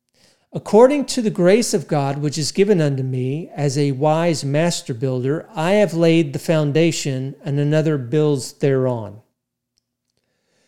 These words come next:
But let every man take heed how he builds thereon." Now, we understand from that, what Paul is saying is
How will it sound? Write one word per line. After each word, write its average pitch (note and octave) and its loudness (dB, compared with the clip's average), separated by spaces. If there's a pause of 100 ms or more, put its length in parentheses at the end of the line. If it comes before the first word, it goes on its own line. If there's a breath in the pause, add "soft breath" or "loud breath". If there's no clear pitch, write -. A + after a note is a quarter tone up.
(140)
But D#3+ 2
let F#3+ 4
every A3+ 4
man F3 4
take D#3+ -2
heed D3+ 0
how D#3+ 0
he D3 2
builds C3+ 2
thereon." A#2+ -2 (1900)
Now, D3+ 0 (920)
we E3 4
understand A#3 2
from F3+ -2
that, E3+ -2
what F3 -6
Paul G#3+ 4
is E3+ 0
saying G3+ 0
is D#3 -4